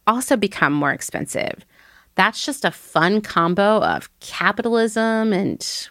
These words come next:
wait a minute, wait a minute, scarcity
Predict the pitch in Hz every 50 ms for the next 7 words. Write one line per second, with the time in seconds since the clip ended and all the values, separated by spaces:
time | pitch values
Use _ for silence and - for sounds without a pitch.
0 | _ - 220 254 240 185 175 - - - - - - - _ _ _ _ _ _
1 | _ _ _ - 165 143 147 147 - - - 101 95 - 78 - - _ _ _
2 | _ _ _ _ _ _ _ _ _ _ - - - - - - - - 196 196
3 | 214 247 233 - - 170 151 - - - - - 190 196